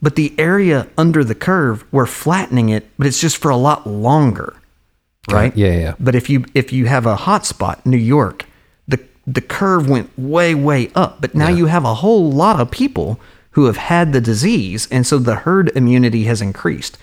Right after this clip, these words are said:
Speaker 1: You know,
Speaker 2: Okay.
Speaker 1: Sweden tried this. There was a big discussion you probably saw
Speaker 2: Mm-hmm.
Speaker 1: weeks and even months ago now, but Sweden was like, "Nope, we're not gonna do big public health interventions. We're just gonna let this thing burn."
Speaker 2: Yeah.
Speaker 1: Well, they have a ten percent fatality rate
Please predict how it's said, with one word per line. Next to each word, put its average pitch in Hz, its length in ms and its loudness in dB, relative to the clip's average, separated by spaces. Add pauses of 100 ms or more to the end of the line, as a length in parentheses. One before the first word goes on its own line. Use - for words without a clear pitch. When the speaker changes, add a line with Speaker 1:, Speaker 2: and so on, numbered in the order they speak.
(360)
Speaker 1:
You 156 60 4
know, 156 80 4
Speaker 2:
Okay. - 160 0
Speaker 1:
Sweden 160 440 2
tried 104 380 -2
this. 95 240 -6
There 127 160 0
was 123 180 2
a 117 40 0
big 110 340 0
discussion 107 480 -4
you 101 120 -2
probably 104 220 -2
saw 98 420 -4
Speaker 2:
Mm-hmm. 120 220 0
Speaker 1:
weeks 170 340 0
and 104 360 -2
even 113 220 0
months 117 200 2
ago 101 160 -4
now, 101 220 -2
but 101 220 -6 (560)
Sweden 147 480 2
was 110 180 0
like, 104 260 -2
"Nope, 143 300 0
we're 135 120 0
not 143 140 0
gonna 123 200 2
do 117 400 -2
big 117 200 -2
public 117 220 -2
health 107 140 -2
interventions. 117 420 0
We're 120 100 0
just 120 140 -2
gonna 135 120 2
let 131 100 0
this - 100 -10
thing 120 160 0
burn." 101 340 -4 (280)
Speaker 2:
Yeah. 95 100 2
Speaker 1:
Well, 85 80 2
they 202 80 4
have 170 80 0
a 147 60 0
ten 185 320 -2
percent - 360 -4
fatality 95 400 -4
rate 87 220 -10